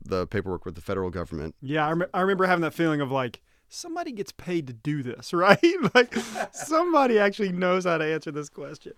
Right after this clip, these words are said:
Speaker 2: Yeah.
Speaker 1: We were, we were in over our heads very quickly.
Speaker 2: Yeah, immediately. Yeah, yeah.
Speaker 1: Oh, and the other, the other fun thing was, uh, the debate over, or the, the quest to find a name. We had sessions where we invited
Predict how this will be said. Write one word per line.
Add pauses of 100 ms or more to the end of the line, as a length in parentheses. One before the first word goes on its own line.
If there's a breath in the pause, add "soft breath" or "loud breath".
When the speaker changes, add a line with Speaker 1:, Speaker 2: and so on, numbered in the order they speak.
(160)
Speaker 2:
Yeah. (640 soft breath)
Speaker 1:
We
were,
we
were
in
over
our
heads
very
quickly.
Speaker 2:
Yeah, (180)
immediately.
Yeah,
yeah.
Speaker 1:
Oh,
and
the
other,
the
other
fun
thing
was,
uh, (200)
the (800)
debate
over,
or
the, (140)
the
quest (120)
to
find
a
name. (320)
We
had
sessions
where
we
invited